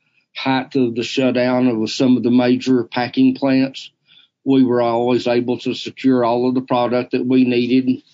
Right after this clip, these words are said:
and, uh, keep our customers, uh, fed with anything that they needed.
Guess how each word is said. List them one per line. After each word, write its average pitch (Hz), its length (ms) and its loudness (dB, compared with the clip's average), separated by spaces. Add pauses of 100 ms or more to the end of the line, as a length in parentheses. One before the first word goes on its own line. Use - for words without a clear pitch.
and, 127 320 0
uh, 110 320 0 (320)
keep 131 240 0
our 113 420 -2
customers, 135 840 0
uh, 110 320 0 (1600)
fed 139 260 2
with 113 220 -2
anything 131 420 4
that 113 120 -8
they 139 140 2
needed. 135 480 2